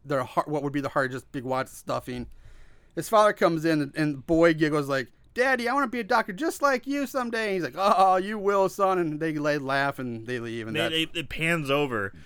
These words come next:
Speaker 2: and they show all of his, like, stuffed animals that have giant stitches on their chest.
Speaker 1: Yeah, there's, like,
Speaker 2: So
Speaker 1: twenty
Speaker 2: he's,
Speaker 1: of 'em.
Speaker 2: he's been performing surgeries on all of his stuffed
Speaker 1: On
Speaker 2: animals.
Speaker 1: all of them, yeah. Uh, so after flashback, Giggles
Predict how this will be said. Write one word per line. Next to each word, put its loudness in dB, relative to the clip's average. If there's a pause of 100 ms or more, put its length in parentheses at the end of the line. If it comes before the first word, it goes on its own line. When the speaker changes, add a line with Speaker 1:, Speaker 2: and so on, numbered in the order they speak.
(220)
Speaker 2:
and -6
they -2
show 0
all 2
of 0
his, 0
like, -2
stuffed -4
animals -2
that -10
have -8 (160)
giant -6
stitches -4
on -2
their -4
chest. -6
Speaker 1:
Yeah, 4
there's, 2
like, 2
Speaker 2:
So 6
Speaker 1:
twenty 6
Speaker 2:
he's, 4
Speaker 1:
of 0
'em. -6 (140)
Speaker 2:
he's 4
been 6
performing 2
surgeries 0 (260)
on 2
all 6
of -2
his -4
stuffed -2
Speaker 1:
On 6
Speaker 2:
animals. 4
Speaker 1:
all 10
of 4
them, 0 (380)
yeah. 2 (280)
Uh, 8
so 2
after 4
flashback, 4
Giggles 4